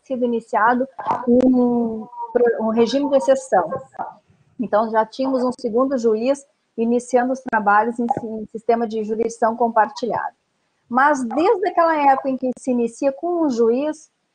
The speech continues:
nós chegamos hoje à existência, então, à atuação de quatro magistrados no segundo juizado, de forma que nós também criamos a segunda vaga.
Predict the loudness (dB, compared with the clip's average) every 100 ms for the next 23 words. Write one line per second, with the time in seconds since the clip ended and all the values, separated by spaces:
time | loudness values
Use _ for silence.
0 | _ 2 2 2 0 2 2 2 4 6
1 | 6 6 4 2 2 0 -6 -4 -4 -4
2 | -10 -12 -8 -6 -4 -6 -8 -6 -6 -8
3 | -10 -10 -10 -2 0 0 -4 -6 -4 -4
4 | -6 -10 -4 -2 0 -2 -6 -6 -8 -10
5 | -10 -6 -4 -4 -4 -4 -2 -4 -6 -10
6 | _ _ _ _ _ -4 0 4 6 4
7 | 2 -2 -2 0 0 -2 0 2 2 0
8 | -4 0 2 2 0 -4 -6 -6 -8 -4
9 | -4 -2 -2 -2 -4